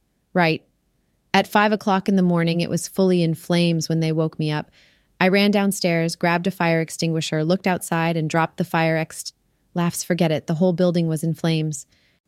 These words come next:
Right. You know, fifty feet high. This is where you cook your food? That's a pizza oven, periodically fired up for baking. This is meant to turn into a workspace at some point. You can see there's windows everywhere.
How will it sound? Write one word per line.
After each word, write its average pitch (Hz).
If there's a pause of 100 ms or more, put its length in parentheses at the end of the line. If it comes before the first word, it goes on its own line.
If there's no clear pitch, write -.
(140)
Right. 156 (460)
You 190
know, 156 (160)
fifty 214
feet 190
high. 143 (500)
This 202
is 208
where 214
you 202
cook 196
your 180
food? 220 (440)
That's 196
a -
pizza -
oven, 147 (240)
periodically 190
fired 160
up 147
for 156
baking. 147 (500)
This 214
is 247
meant 208
to 196
turn 190
into 175
a 165
workspace - (500)
at -
some 165
point. 139 (580)
You 208
can 214
see 226
there's 196
windows 170
everywhere. 156